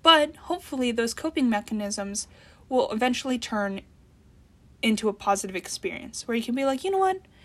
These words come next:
I really just need some alone time right now to recharge and to, like, give myself a moment,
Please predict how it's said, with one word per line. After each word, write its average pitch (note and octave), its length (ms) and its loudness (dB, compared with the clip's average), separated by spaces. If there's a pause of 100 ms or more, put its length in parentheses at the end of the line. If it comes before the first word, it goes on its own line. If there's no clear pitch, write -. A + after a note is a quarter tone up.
(440)
I F#4+ 120 4
really C#4+ 260 4
just A3+ 180 -2
need G3 160 -4
some F#3+ 140 -4
alone D3 300 -6
time - 220 -8
right E3 140 -10
now A3+ 160 -4
to - 240 -14
recharge D4+ 720 4
and G#3+ 160 -2
to, - 100 -18
like, - 140 -16
give A#3+ 160 0
myself C#4+ 400 0
a D4+ 60 0
moment, B3 640 2